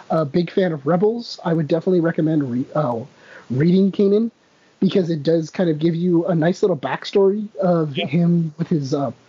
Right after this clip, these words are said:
Speaker 1: with his, uh, uh, master. Not only that, about what exactly he did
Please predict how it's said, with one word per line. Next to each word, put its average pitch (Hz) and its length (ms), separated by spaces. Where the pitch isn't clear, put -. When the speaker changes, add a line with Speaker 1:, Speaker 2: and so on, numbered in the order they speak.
Speaker 1:
with 175 160
his, 139 280
uh, 110 520
uh, 110 240
master. 170 640
Not 185 160
only 185 180
that, 175 200
about 165 440
what 170 220
exactly 180 360
he 180 240
did 156 540